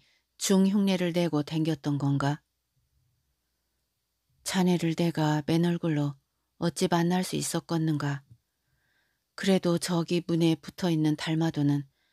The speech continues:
내 비록 솜씨는 없지만도 참회하면서 그린 것인께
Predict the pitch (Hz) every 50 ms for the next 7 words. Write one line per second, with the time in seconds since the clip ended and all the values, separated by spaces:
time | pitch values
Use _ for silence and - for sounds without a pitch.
0 | _ _ _ _ _ _ _ _ - 151 147 143 139 139 - - 147 147 139 139
1 | 139 - _ _ _ _ - - 214 196 190 - 196 175 160 156 156 156 156 -
2 | - - 160 156 147 143 143 139 143 143 139 - _ _ _ _ _ _ _ _
3 | _ _ _ - - - 233 202 190 190 196 214 196 185 180 175 170 - 170 160
4 | 156 - - 180 170 170 170 165 175 165 165 - 170 165 - - 151 143 143 151